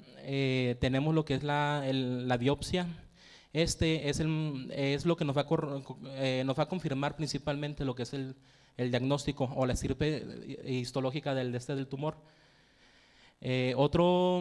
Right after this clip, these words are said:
otro estudio de, mm, histopatológico que se puede hacer es el estudio de aspiración de médula ósea. Se dice que este estudio es importante porque en,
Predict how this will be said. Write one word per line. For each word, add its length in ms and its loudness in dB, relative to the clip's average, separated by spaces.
otro 240 2
estudio 440 2
de, 540 0
mm, 320 -6
histopatológico 560 -2
que 80 0
se 100 -4
puede 420 -2
hacer 340 0
es 160 2
el 160 0
estudio 340 0
de 260 0
aspiración 440 -2
de 60 -2
médula 280 0
ósea. 340 0
Se 100 -4
dice 260 -2
que 420 0
este 200 -4
estudio 240 0
es 80 -2
importante 580 -2
porque 560 -4
en, 880 -2